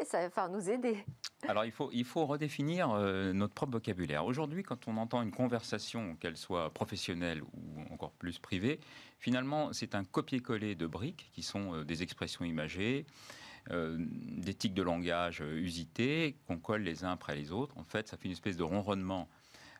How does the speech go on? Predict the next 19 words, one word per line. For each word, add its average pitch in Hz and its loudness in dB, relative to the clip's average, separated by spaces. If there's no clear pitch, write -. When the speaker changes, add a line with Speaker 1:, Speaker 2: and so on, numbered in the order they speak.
Speaker 2:
euh, 78 -4
comme 98 2
un 87 2
climatiseur 107 0
derrière. 98 -2
Et, 117 0
euh, 85 0
je - -14
peux - 0
vous 76 0
dire 110 -2
que 110 0
vous 92 2
ne 110 4
serez 85 -2
ni 107 4
entendu 104 0
ni 101 2
compris 113 -2